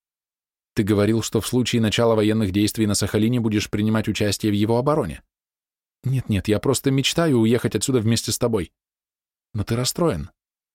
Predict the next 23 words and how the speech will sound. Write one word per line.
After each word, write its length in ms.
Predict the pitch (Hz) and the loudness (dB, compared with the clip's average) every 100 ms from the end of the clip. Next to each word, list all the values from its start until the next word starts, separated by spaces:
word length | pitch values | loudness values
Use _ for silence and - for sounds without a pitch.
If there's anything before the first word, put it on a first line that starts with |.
| _ _ _ _ - | _ _ _ _ -12
Что-то 300 | - 120 113 | -4 -2 0
случилось?" 580 | 135 131 208 196 - - _ _ _ _ _ _ _ _ _ _ _ _ _ _ _ _ _ _ _ _ _ _ _ _ _ _ _ _ _ _ _ _ _ - | 0 0 0 0 -2 -8 _ _ _ _ _ _ _ _ _ _ _ _ _ _ _ _ _ _ _ _ _ _ _ _ _ _ _ _ _ _ _ _ _ -6
Карл 440 | 92 104 131 135 _ _ - | -2 0 0 -4 _ _ -4
рассказал 580 | 104 92 104 87 78 76 | -2 0 -2 -2 -2 -2
все. 360 | - - - - _ _ _ _ _ _ _ _ _ _ _ _ _ _ _ _ | -4 -6 -10 -20 _ _ _ _ _ _ _ _ _ _ _ _ _ _ _ _
О 140 | - 85 | -4 0
том, 180 | 165 | 0
что 160 | - 139 | 2 0
командирами 580 | 139 131 127 143 139 123 | 2 2 2 2 2 2
созданных 480 | 131 123 117 120 98 | 2 2 2 2 2
добровольных 500 | 104 107 117 110 92 | 2 4 4 2 2
дружин 340 | 107 98 123 | 2 2 0
ставят 340 | - 117 110 | 2 2 2
даже 240 | 101 101 104 | 2 2 2
офицеров 460 | 98 95 120 110 | 0 0 2 0
тюремного 420 | - 110 113 110 107 | 2 0 2 2 0
ведомства, 540 | 107 120 95 - 82 | 0 0 -2 -2 -2
не 180 | 82 90 | 0 2
имеющих 400 | 104 101 - - | 2 0 -2 -2
никакого 420 | 92 98 110 95 | 0 0 2 2
опыта 320 | 95 101 - | 2 2 0
военных 400 | 90 90 95 92 | 0 0 0 0
действий 480 | 85 120 117 76 67 | 0 0 0 -6 -14